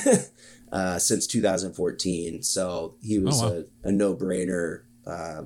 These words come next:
Speaker 1: passion, passionate about it, wanted to put money in and, and help, and help grow it.
Speaker 2: Okay.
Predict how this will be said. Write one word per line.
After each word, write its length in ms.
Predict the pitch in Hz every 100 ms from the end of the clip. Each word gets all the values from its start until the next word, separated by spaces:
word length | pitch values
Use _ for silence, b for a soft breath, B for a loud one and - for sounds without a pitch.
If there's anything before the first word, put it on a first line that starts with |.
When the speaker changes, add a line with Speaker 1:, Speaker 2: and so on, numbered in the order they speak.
| 67
Speaker 1:
passion, 640 | - 92 92 95 87 85 - -
passionate 420 | 101 95 101 90
about 300 | 80 - 85
it, 200 | 87 -
wanted 240 | 92 87
to 140 | 85 - B B B
put 180 | 131 120
money 320 | 113 104 98
in 240 | 95 92 90
and, 280 | 82 - -
and 180 | 85
help, 360 | - 85 85 - - -
and 140 | 92 90
help 240 | 92 -
grow 280 | - 87 82
it. 200 | 78 - - - - - - - - - - -
Speaker 2:
Okay. 220 | 131 180